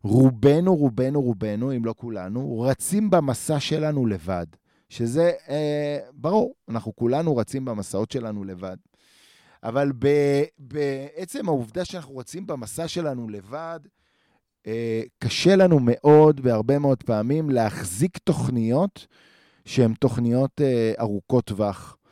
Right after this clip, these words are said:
ולכן אנחנו צריכים מישהו, לפחות בתור התחלה, כדי לדווח לו. עוד בן אדם שאנחנו מחויבים לו.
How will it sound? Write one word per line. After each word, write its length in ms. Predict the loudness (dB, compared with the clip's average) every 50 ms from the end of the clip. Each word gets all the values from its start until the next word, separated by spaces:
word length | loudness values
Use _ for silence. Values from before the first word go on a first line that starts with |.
| _ _ _ -20 -20 _ 0
ולכן 380 | 2 2 2 2 2 2 2
אנחנו 240 | 2 2 0 0 -2
צריכים 480 | -4 -4 -4 -4 -2 -2 -2 -4 -2 0
מישהו, 520 | 2 2 2 0 0 -2 -2 -4 -4 -6 -8
לפחות 420 | -8 -8 -8 -6 -6 -6 -4 -4
בתור 340 | -2 -4 -2 0 0 0 0
התחלה, 540 | 0 -2 -2 -2 0 0 2 2 2 0 0
כדי 280 | -2 -4 -2 -2 -2 0
לדווח 760 | -2 -2 0 0 -2 -2 0 2 4 4 4 4 2 -2 -8
לו. 140 | -10 -10 -12 _ _ _ _ _ -20 -20 -10 _ 6
עוד 280 | 8 10 10 8 8 6
בן 180 | 6 6 6
אדם 380 | 6 2 2 2 2 0 0 -2
שאנחנו 500 | -2 -2 -2 0 -2 -4 -2 0 0 0
מחויבים 840 | 0 0 0 2 4 4 4 4 4 2 0 0 2 2 2 0 -2
לו. 180 | -6 -8 -10